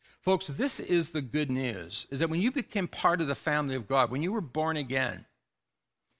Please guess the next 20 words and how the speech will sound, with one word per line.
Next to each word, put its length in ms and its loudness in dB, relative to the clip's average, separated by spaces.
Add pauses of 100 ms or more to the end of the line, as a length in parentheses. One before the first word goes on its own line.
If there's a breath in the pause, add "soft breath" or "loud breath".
(220 soft breath)
you 140 4
became 360 0
part 320 0
of 80 -2
a 60 -2
family 680 -2 (460)
that 200 0
rejoiced 600 0
with 200 -2
you, 340 0 (360)
that 160 -8
suffered 500 2
with 280 -4
you, 460 -2
that 120 0
would 180 -4
pray 320 2
with 280 0
you, 260 0 (380 soft breath)
but 320 0